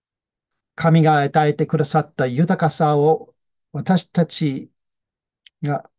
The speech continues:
分かち合う機会はたくさんあります。また、今あるもので満足し、必要を満たしてくださる神に信頼することを学ぶことができます。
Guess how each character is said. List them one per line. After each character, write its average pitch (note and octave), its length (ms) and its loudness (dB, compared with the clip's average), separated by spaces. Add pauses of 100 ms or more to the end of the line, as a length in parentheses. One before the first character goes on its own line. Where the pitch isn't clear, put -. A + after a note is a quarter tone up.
(280)
分 C#3+ 200 -2
か F3+ 100 0
ち G#3+ 200 0
合 G3+ 120 4
う D#3+ 60 0
機 - 120 -20
会 B2+ 280 0
は A2 140 -6
た G3 160 -4
く - 60 -12
さ G#3+ 160 -2
ん E3 60 2
あ A#2+ 60 -2
り A2+ 80 -6
ま G2 140 -10
す。 - 260 -20 (3000)
ま F#3+ 140 0
た、 C#3 280 0 (180)
今 A3 300 4
あ D#3+ 60 4
る D3 120 2
も C#3 100 0
の C3 120 -2
で B2+ 140 -4
満 C#3+ 360 2
足 D#3 280 -2
し、 - 320 -16 (1120)
必 - 320 -4
要 F#3+ 240 4
を D3 60 0
満 D#3 140 2
た G3 140 2
し - 80 -6
て G3 100 -2
く G3 100 0
だ F3+ 100 4
さ F3+ 160 0
る D#3 80 2
神 F3 300 2
に E3 100 2
信 G#3+ 280 2
頼 G#3+ 140 4
す - 140 -2
る D#3+ 100 0
こ D#3+ 140 -2
と D#3 180 2
を C#3 40 0
学 C#3+ 300 0
ぶ D3 60 -2
こ D3 140 -4
と B2 120 -8
が A#2+ 140 -8
で A2+ 120 -10
き D3 120 -20
ま - 160 -16
す。 - 280 -20